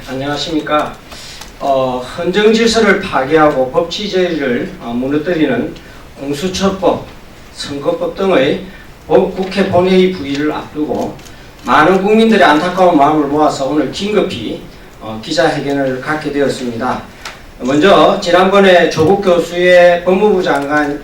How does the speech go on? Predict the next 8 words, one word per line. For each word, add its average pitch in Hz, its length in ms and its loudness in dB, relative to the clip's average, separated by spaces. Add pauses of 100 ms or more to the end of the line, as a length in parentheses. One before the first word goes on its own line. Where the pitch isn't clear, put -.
임용을 180 440 4
반대해서 123 680 -6 (360)
전국 185 440 -2 (360)
육천이백사십일 185 1120 -2
명의 220 260 2
교수들이 123 600 -10
서명에 151 540 -4
참여한 165 640 -2